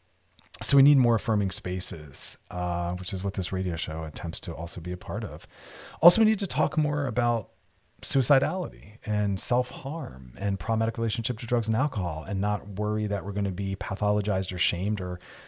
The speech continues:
have our rights taken away. We have to have safe spaces to talk about our struggles. Um, and we're still working on doing that. We're still working on normalizing that. So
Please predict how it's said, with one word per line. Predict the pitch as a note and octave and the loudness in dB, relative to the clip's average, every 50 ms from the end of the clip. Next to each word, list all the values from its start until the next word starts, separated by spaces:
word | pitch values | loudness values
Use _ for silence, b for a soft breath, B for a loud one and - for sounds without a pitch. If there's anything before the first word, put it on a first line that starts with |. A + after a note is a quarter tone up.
| B B | B B
have | - - G#2+ G2+ A2 | -2 0 2 2 4
our | G#2 F#2+ | 2 2
rights | F2 F#2+ G2+ G#2 G2+ - | 2 0 0 0 0 -2
taken | - - - G#2+ G2+ - G#2 | -4 -2 -2 -2 -2 0 -2
away. | F#2+ F#2 F#2 F#2+ A#2 A#2 G2+ D#2 C#2 C#2+ D2 | -2 -2 -2 -4 -4 -4 -6 -6 -10 -12 -8
We | F2 G2 | -4 -2
have | G#2 G#2+ G2+ | -2 -2 0
to | - | 0
have | A2 G#2+ | 0 0
safe | - - - G2+ G#2 - | 0 0 0 -2 -2 -2
spaces | - - - G2 G2+ A2 - - F#2+ - | -2 -4 -4 -4 -6 -6 -6 -6 -8 -8
to | - - | -8 -8
talk | - - - F#2 F2+ - | -10 -6 -4 -4 -4 -4
about | F2+ F#2 F#2 F#2 | -4 -2 -2 -2
our | F2+ F2 | -2 -4
struggles. | F2 - - - - - G2+ A#2 A#2 G2 C#2+ - - - - - - B B B B B B B B B B - | -2 -4 -4 -4 -6 -8 -8 -8 -8 -10 -12 -12 -10 -8 -8 -8 -8 B B B B B B B B B B -6
Um, | F2+ F#2 F#2 F#2 F2+ F2 F2 F2 F2 E2+ D#2+ - - | -2 0 0 0 0 0 0 0 -2 -4 -6 -6 -4
and | - G#2 | -2 -2
we're | G2+ | -2
still | F#2+ - - A#2+ G#2+ G2 | -2 0 0 0 0 0
working | F#2 G2 G2 - - G2 F#2+ F#2+ | -2 -4 -4 -4 -4 -4 -2 -2
on | F#2 F#2 | -4 -4
doing | E2 F#2 F#2+ F#2+ G2 F#2+ | -4 -4 -2 -2 0 -2
that. | F2+ F2+ F#2 F2 | -2 -2 -4 -6
We're | E2 F#2 | -6 -8
still | - - G2+ | -6 -4 -4
working | F2+ F2+ F#2+ F#2 - G2 F#2 | -4 -4 -6 -6 -6 -8 -8
on | F2+ F2 F2 | -8 -8 -6
normalizing | F2+ F#2 F#2 F#2 F2+ F#2 F#2 F#2 F2 F2+ F2+ F2 E2+ | -6 -4 -4 -4 -2 -2 -2 -2 -2 -2 -4 -4 -2
that. | E2+ E2+ E2+ E2 - | -2 -4 -4 -6 -6
So | - - - F#2+ F#2 F2+ F#2 | -6 -4 -2 -2 -2 -2 -4